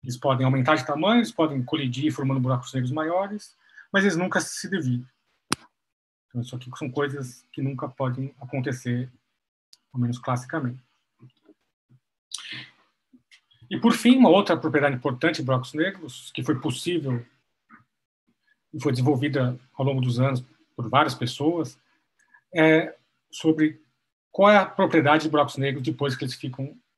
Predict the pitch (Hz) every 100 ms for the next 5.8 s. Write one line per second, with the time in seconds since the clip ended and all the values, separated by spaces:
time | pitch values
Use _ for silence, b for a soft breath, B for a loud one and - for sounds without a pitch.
0 | _ - 131 139 123 175 113 107 123 196
1 | 190 202 202 202 - _ _ - - 170
2 | 160 160 - 131 147 135 131 120 123 123
3 | 123 131 113 131 160 - _ _ _ _
4 | _ _ _ - - 156 165 123 - 156
5 | 156 156 156 127 131 - 135